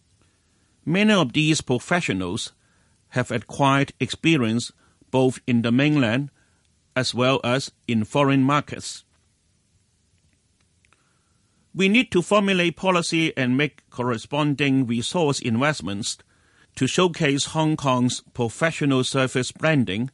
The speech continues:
to countries in the region, to strive for international recognition of Hong Kong's professional qualification and qualities, to assist Hong Kong's professionals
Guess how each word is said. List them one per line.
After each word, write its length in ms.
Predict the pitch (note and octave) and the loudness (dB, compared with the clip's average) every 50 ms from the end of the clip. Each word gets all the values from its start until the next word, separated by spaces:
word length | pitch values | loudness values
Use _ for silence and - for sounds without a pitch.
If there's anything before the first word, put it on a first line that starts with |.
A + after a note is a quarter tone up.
| _ _ _ _ _ _ - _ | _ _ _ _ _ _ -12 _
to 100 | - G#2 | -8 -8
countries 540 | - - C3+ B2+ B2+ - - C3 B2+ - - | -4 -2 0 0 0 0 0 -2 -2 -2 -2
in 120 | - A2+ | -4 -2
the 140 | G2+ G#2+ G#2 | -2 -2 -2
region, 500 | G2+ A#2+ C3+ C3+ C3 D#3 D3+ E3 D#3+ D3 - _ _ _ _ _ _ - - _ _ _ _ _ _ | 0 2 0 2 2 0 -2 -2 -2 -6 -10 _ _ _ _ _ _ -20 -20 _ _ _ _ _ _
to 120 | - B2+ B2+ | -2 0 0
strive 600 | - - - E3+ E3+ D#3 C3+ C3+ D3+ - - - _ _ _ _ _ | 0 0 2 2 4 4 2 0 -2 -4 -8 -14 _ _ _ _ _
for 240 | _ - - C3 C3 - | _ -4 0 0 0 2
international 800 | C#3 C3 C3 C3+ B2+ C#3 D#3+ F#3+ F3 - - D#3 C#3+ C#3 C3+ C3 | 2 0 0 0 0 0 0 -2 -2 -2 -2 0 2 2 2 2
recognition 640 | C#3 D3 - - C#3 C#3 D3 D#3 D3 - A#2+ G2 F#2+ | 0 -2 -2 -2 -2 -2 -2 -2 -2 -4 -4 -4 -4
of 200 | - G#2+ F#2+ - | -4 -6 -6 -6
Hong 220 | - D3 C#3+ C#3+ C#3+ | -4 -2 0 0 0
Kong's 460 | - C#3 C3 B2 B2+ B2+ - - - | 0 0 0 0 0 0 -2 -6 -10
professional 880 | - _ - A2+ G#2+ - - D#3+ D#3+ - - C3+ C3 B2+ B2 A#2+ A#2+ - _ _ - | -10 _ -6 -6 -6 -4 -4 -4 -4 -2 -2 0 0 2 2 0 0 -4 _ _ -10
qualification 880 | - B2+ C3 B2 B2+ A2 - A#2 - - C3+ C3 C3 - - D#3+ E3 E3 - - _ _ _ _ _ | -4 -4 -2 -2 -4 -4 -6 -10 -4 -2 -2 -2 0 0 0 0 -2 -2 -4 -8 _ _ _ _ _
and 180 | A#2+ G#2 G2+ - | -4 -4 -4 -2
qualities, 600 | - B2+ B2+ B2 A2 - D3 D#3+ D#3 - - - _ _ _ _ _ _ _ - - _ _ _ _ _ _ _ _ _ _ - _ | 0 0 0 0 0 0 -2 -2 -2 -4 -8 -10 _ _ _ _ _ _ _ -20 -20 _ _ _ _ _ _ _ _ _ _ -18 _
to 140 | - F#3 F#3 | 2 2 4
assist 280 | F3+ - A3+ A#3 - - | 4 4 2 2 0 2
Hong 240 | - G#3 G3+ G3+ | 2 2 2 2
Kong's 320 | - E3 F3 E3 D#3+ E3 - | 0 2 2 2 2 0 -2
professionals 840 | - D3+ C#3+ - - G#3+ G#3+ - - B2 G#2 G#2 G#2 A#2+ B2 - | -2 -2 -2 0 0 -2 -2 0 -2 -4 -4 -4 -4 -6 -6 -8